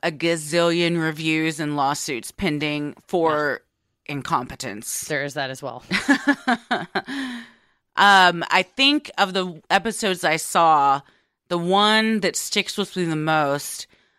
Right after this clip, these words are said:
Speaker 1: was the urns of the husband and wife that had, I, I think they had died, like, within a month apart or something.
Speaker 2: Mm-hmm.
Speaker 1: And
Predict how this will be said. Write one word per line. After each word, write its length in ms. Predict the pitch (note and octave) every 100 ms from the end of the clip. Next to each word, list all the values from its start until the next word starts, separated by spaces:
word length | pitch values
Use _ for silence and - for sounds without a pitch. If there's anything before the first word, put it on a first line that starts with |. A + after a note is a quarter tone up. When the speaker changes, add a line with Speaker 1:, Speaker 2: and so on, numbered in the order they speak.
| _ _ -
Speaker 1:
was 720 | E3+ F3+ F3 F3 D#3 D3+ - _ _ -
the 580 | D#3+ F3+ E3+ E3 D#3+ D#3+ -
urns 840 | G#3+ G#3+ F3+ E3 D#3+ E3 D#3+ - -
of 760 | E3 D#3+ D#3 D#3+ D3+ D3 - - -
the 80 | D#3+
husband 400 | F#3 G3 G3 F#3
and 180 | F3 F3
wife 420 | F3 F3 E3+ -
that 120 | D#3
had, 260 | D#3+ C3 - -
I, 140 | D3 _ _ -
I 100 | F3+
think 240 | - E4+ F4
they 140 | B3
had 120 | G3
died, 320 | F3 F3 F3+ D#3+
like, 260 | D3 - -
within 280 | C3+ F#3 E3+
a 60 |
month 320 | D3+ E3 F3+
apart 380 | - - F#3+ G3+
or 80 | G3+
something. 500 | - G#3+ G3+ A3 G#3+ -
Speaker 2:
Mm-hmm. 300 | F#3+ F3+ E3+ E3 _ _ _ -
Speaker 1:
And 600 | G3+ F#3 F#3 F3 F3 -